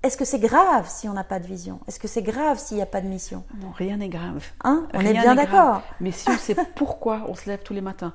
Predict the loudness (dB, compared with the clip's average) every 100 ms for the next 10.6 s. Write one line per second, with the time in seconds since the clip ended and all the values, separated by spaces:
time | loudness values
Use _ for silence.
0 | -2 0 2 -2 -2 -6 -6 -16 -4 -2
1 | -2 -2 0 0 -6 -16 -20 -14 -6 -4
2 | -4 -4 -6 -4 -2 -2 -2 -4 -4 -4
3 | -6 -6 -6 -6 -6 -8 -10 -8 -8 -8
4 | -16 -20 -20 -20 -20 -20 -18 -12 -12 -10
5 | -12 -10 -12 -12 -12 -14 -14 -2 -2 -2
6 | -10 -8 -8 -6 -6 -4 -4 -6 -8 -6
7 | -4 -2 -2 -2 -2 -4 -10 -14 -16 -14
8 | -4 -4 -4 -4 -4 -4 -6 -6 -6 -6
9 | -12 -16 -18 -18 -18 -20 -20 -20 -20 -20
10 | -12 -10 -8 -8 -8 -8